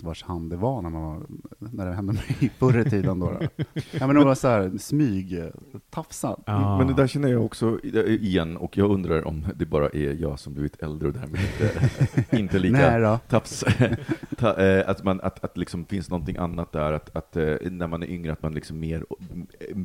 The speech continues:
Speaker 3: är, är mer ett objekt.
Speaker 1: Mm.
Speaker 2: Så är det
Speaker 3: Eh,
Speaker 2: säkert.
Speaker 3: att det skulle kunna vara, att, och att det fortfarande, så att säga, sker, eller om det är så att tack vare li-, liksom Grindr och alltihopa så går folk inte ut på, liksom, att det är mindre så här sex,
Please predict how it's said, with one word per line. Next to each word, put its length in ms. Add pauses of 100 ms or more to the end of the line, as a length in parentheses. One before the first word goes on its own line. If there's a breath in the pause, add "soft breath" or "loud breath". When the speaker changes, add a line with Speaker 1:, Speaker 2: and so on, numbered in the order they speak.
(160)
Speaker 3:
är, 340
är 240
mer 240
ett 140
objekt. 560 (300 loud breath)
Speaker 1:
Mm. 120 (340 loud breath)
Speaker 2:
Så 180
är 80
det 60
Speaker 3:
Eh, 120
Speaker 2:
säkert. 320
Speaker 3:
att 160
det 80
skulle 160
kunna 160
vara, 120
att, 120
och 200
att 80
det 80
fortfarande, 920
så 60
att 60
säga, 120
sker, 480
eller 320
om 160
det 180
är 200
så 360
att 360 (340 soft breath)
tack 260
vare 320
li-, 180
liksom 300
Grindr 300
och 60
alltihopa 360
så 100
går 300
folk 280
inte 260
ut 480 (140)
på, 320
liksom, 320 (340 soft breath)
att 120
det 80
är 40
mindre 420
så 120
här 60
sex, 680